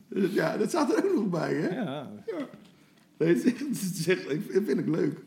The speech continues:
Speaker 2: Ja.
Speaker 1: Het is leuk gedaan.
Speaker 2: Ja, zo zit dat boek vol. Ik hou er ook heel erg van. Met van die, eh, inside jokes of, nou ja, hoe noem je dat? Easter eggs. Eh.
Speaker 1: Ja, dus, eh.
Speaker 2: Want hij heeft dan bijvoorbeeld,
Speaker 1: Mhm.
Speaker 2: eh, ja, verhalen, eh,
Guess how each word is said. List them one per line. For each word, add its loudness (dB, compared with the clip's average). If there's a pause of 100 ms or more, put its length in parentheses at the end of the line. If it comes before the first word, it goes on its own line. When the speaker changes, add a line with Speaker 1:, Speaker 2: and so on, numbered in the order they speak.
(120)
Speaker 2:
Ja. -6
Speaker 1:
Het 0
is 0
leuk 0
gedaan. -4 (680)
Speaker 2:
Ja, -10
zo -8
zit -6
dat -4
boek -8
vol. -4
Ik -8
hou -4
er -6
ook -8
heel -6
erg -8
van. -10
Met -12
van -8
die, -6
eh, -14 (320)
inside -8
jokes -10
of, -20
nou -12
ja, -14
hoe -10
noem -4
je -2
dat? -6
Easter -8
eggs. -16
Eh. -16
Speaker 1:
Ja, -8 (120)
dus, -10
eh. -8 (1500)
Speaker 2:
Want -10
hij -10
heeft -8
dan -10
bijvoorbeeld, -8
Speaker 1:
Mhm. 0
Speaker 2:
eh, -2 (560)
ja, -14 (1300)
verhalen, -10
eh, -12